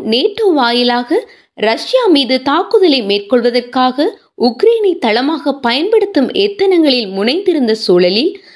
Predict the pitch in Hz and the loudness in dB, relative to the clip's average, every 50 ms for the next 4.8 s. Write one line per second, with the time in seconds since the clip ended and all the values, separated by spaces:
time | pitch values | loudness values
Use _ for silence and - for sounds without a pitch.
0 | _ _ _ - 254 254 254 254 - - 508 480 480 - 294 214 190 180 208 226 | _ _ _ -6 -6 -6 -6 -6 -4 -2 -2 0 2 0 0 0 0 0 -2 -2
1 | - - 453 427 403 330 269 226 254 240 202 190 196 214 254 254 - - 370 349 | 0 0 0 2 2 2 2 2 0 0 0 0 -2 -2 -2 -4 -4 0 2 2
2 | 302 277 226 196 190 214 247 - - - 440 349 233 190 185 196 285 - - - | 4 4 2 0 0 0 -2 -2 -4 -2 0 2 2 2 2 0 -2 -4 -10 -16
3 | - - _ _ - 202 220 330 - - - 508 453 302 214 220 220 - - 403 | -20 -20 _ _ -4 -2 -2 -2 -4 -6 -4 -2 -2 0 0 -2 -4 -2 2 2
4 | 415 392 403 - 226 208 208 - 214 196 196 185 185 185 185 190 | 2 2 2 0 -2 -2 0 2 2 2 2 2 0 0 0 0